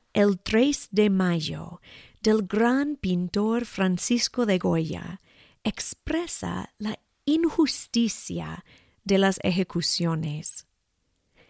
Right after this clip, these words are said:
En la pintura, un hombre está iluminado. Lleva una camisa blanca y levanta sus brazos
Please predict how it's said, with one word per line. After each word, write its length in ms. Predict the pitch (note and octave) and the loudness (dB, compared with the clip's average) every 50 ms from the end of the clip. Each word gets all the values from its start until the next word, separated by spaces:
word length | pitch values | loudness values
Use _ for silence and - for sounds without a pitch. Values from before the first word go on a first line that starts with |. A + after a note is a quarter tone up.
| _ _ _ _ _ _ _ _ - | _ _ _ _ _ _ _ _ 2
En 300 | A#3+ B3 C4+ C#4 C#4+ C#4+ | 4 6 6 6 6 6
la 140 | C#4 B3+ B3+ | 6 6 6
pintura, 840 | - G#3+ G#3 G3 F#3 - - F3+ F3 F#3 F3 E3 D#3+ E3+ E3+ E3+ F3+ - _ _ _ _ _ _ _ _ - | 6 4 4 4 2 0 -2 -4 -4 -4 -4 -4 -4 -4 -4 -6 -8 -10 _ _ _ _ _ _ _ _ 0
un 300 | B3 C4 D4 D4+ D4 - - | 2 2 2 2 0 -2 0
hombre 640 | - G3 G#3 G#3 F#3+ F#3 E3+ F3+ F3 E3+ E3+ F3 - | 0 2 2 4 2 0 0 -2 -2 -4 -4 -4 -4
está 640 | - F#3 E3+ - - - - G#3 G3+ A#3 A#3+ B3 - - | -4 -4 -4 -4 -4 -4 -2 0 0 2 0 0 0 2
iluminado. 1040 | - G#3 G3 G3+ G3 G#3 G3+ G3 F#3 F3 E3+ E3+ D#3+ D#3+ D#3+ E3 - - - F#3+ G3 - _ _ _ _ _ _ _ _ _ _ - - - - - - _ _ - | 4 4 4 6 4 4 4 4 4 2 2 0 -2 -4 -6 -8 -10 -10 -10 -12 -14 -16 _ _ _ _ _ _ _ _ _ _ -20 -20 -20 -20 -20 -20 _ _ -4
Lleva 680 | G3+ G#3+ B3 B3+ C4+ C#4 B3 C4+ C#4+ C#4+ C#4+ C#4 - _ _ | 4 6 6 8 6 6 2 0 0 0 -2 -4 -6 _ _
una 460 | A#3+ A#3 B3+ C4+ C4+ C4+ C4+ C4 C4+ | 0 2 2 2 2 2 2 0 0
camisa 680 | - - A3 G3 G3+ G3+ G#3+ A#3 A3+ - - B3+ C4 B3 | -2 -2 0 0 2 2 2 2 0 0 0 0 2 2
blanca 720 | G3+ F#3+ F#3 E3+ E3 D#3+ - - F3 E3+ F3 F3 F3+ - _ _ - - - - - _ _ _ | 2 2 2 2 0 -2 -4 -6 -8 -8 -8 -10 -12 -14 _ _ -20 -20 -20 -20 -20 _ _ _
y 80 | G#3 | 2
levanta 680 | G3 F#3+ F#3+ F3+ F3+ G3+ A3 B3+ C4+ D4 C#4+ - D4+ | 4 4 4 4 2 2 2 2 0 0 0 -2 -2
sus 260 | C4+ - - C4+ - - | 0 0 -2 -2 -2 -2
brazos 880 | - - G3+ G3+ G3 G3+ - - - G#3+ G3+ G#3 G#3 - - - - | 0 0 2 2 2 2 0 -2 -2 -2 -2 -2 -4 -6 -8 -10 -12